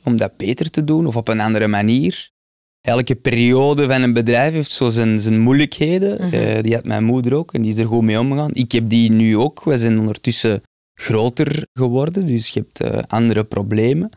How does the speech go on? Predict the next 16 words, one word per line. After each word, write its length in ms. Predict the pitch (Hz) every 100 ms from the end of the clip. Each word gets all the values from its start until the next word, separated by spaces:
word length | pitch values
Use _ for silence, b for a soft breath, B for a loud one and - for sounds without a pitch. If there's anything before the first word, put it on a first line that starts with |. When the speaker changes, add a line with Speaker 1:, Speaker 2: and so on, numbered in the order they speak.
| _ _
Speaker 1:
Dus 120 | 107
op 80 | 104
dat 180 | 104 104
vlak 220 | 120 107 -
probeer 380 | 117 101 110 110
ik 120 | 107
het 220 | 107 -
absoluut 500 | - - - 113 107
wel 260 | 92 92 101
beter 360 | 104 113 123 -
te 180 | 151 139
doen. 500 | 160 190 208 240 - _ _ _ _ _ _
Zal 220 | - 113 110
me 120 | 107
dat 160 | 104 98
lukken? 500 | 120 127 165 190